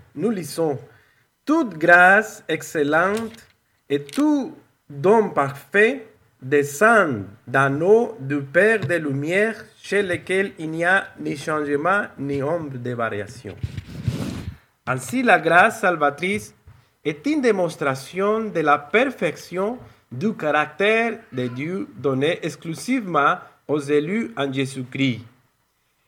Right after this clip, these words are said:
La grâce salvatrice de Dieu qui est révélée d'une manière spéciale dans l'Évangile et qui concerne uniquement les élus. C'est à quoi Paul fait référence comme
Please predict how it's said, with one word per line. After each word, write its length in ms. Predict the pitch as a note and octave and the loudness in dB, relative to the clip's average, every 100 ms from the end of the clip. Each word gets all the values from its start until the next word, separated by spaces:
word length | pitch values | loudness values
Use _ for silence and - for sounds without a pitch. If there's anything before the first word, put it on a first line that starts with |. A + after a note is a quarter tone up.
| _ | _
La 300 | G#2+ F3+ G#3 | -8 -4 -2
grâce 480 | C#3 D#3+ B3 C4+ - | -2 2 4 4 2
salvatrice 720 | A3 G3+ E3+ D#3 F3 A3+ G#3 | 0 4 2 2 -2 -4 -2
de 100 | E3+ | -4
Dieu 320 | D3+ D#3+ F#3+ E3 | -4 -6 -6 -8
qui 180 | - E3+ | -8 -2
est 60 | |
révélée 500 | F3 F3 D#3+ D#3+ E3+ | 0 0 -2 -2 -2
d'une 200 | D#3+ F3+ | -4 -6
manière 440 | F3 D#3+ D#3+ E3 - C#3+ | -4 -4 -2 -4 -4 -8
spéciale 760 | C3+ - C3+ - E3+ F3 F#3+ D3+ | -8 -6 -6 -6 0 2 2 -2
dans 140 | D3+ | -2
l'Évangile 760 | D3 C#3+ C3+ B2 B2+ F3 G#3 G#3 - _ _ - | 2 2 2 -2 -4 -4 -4 -6 -14 _ _ -6
et 140 | D#3 | -6
qui 180 | D#3+ E3 | -6 -8
concerne 760 | - D3+ D3 - G#3+ A3 E3+ C#3+ - | -4 -4 -6 -2 2 4 2 -2 -2
uniquement 680 | C4 A#3+ B2+ D3+ D3+ F3+ - - | 0 0 -2 0 4 2 0 -4
les 360 | D3 C#3 C#3+ | -4 -4 -4
élus. 400 | C3 C3 D3+ A#2+ G#2+ _ _ _ _ _ _ _ _ _ _ | -4 -4 -6 -8 -12 _ _ _ _ _ _ _ _ _ _
C'est 140 | D3+ | 2
à 140 | D#3 C#3 | 2 2
quoi 260 | D#3+ D#3 | 2 2
Paul 260 | D3+ D#3 D3 | 4 0 0
fait 220 | C3+ D3+ | -2 -2
référence 680 | C#3+ C3+ C#3 A#2+ C3 C#3 C3+ | 0 -2 0 2 0 -2 -4
comme 260 | C#3+ C3 | -4 -4